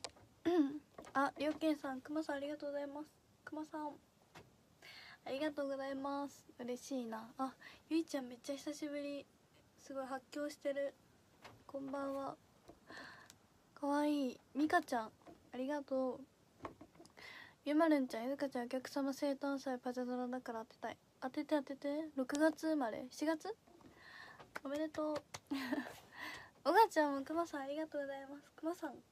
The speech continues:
ありがとうございます。そう、フォー-、メイク濃くなった。メイクどうだろ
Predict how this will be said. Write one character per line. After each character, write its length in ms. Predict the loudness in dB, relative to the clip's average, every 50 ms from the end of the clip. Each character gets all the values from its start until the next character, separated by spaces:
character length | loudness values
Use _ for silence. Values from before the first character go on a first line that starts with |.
| _ _ _ _ _ _ -10
あ 20 | -6
り 80 | -4
が 120 | -4 -4 -4
と 100 | -4 -6
う 40 |
ご 40 | -6
ざ 100 | -6 -8
い 60 | -8 -8
ま 180 | -10 -10 -12
す。 60 | -12 -14 -20 -20 -20 -20 -20 -20 -20 -20 -20 -20 -20 -20 -20 -20 -20 -20 -20 -20 -20 -8
そ 160 | -2 0 0 0
う、 40 |
フ 160 | 0 0 -2 -2
ォ 20 |
ー-、 60 | -2 -4 -10 _ _ 2 4
メ 120 | 4 4
イ 40 | 4
ク 80 | 2 -2
濃 140 | -6 -6
く 100 | -4 -2
な 100 | -4 -4
っ 40 | -6 -8 -12 -18
た。 60 | -20 -8 _
メ 140 | 2 4 4
イ 60 | 4
ク 160 | 2 0 0
ど 200 | 0 2 2 2
う 20 | 2
だ 80 | 2
ろ 40 | 0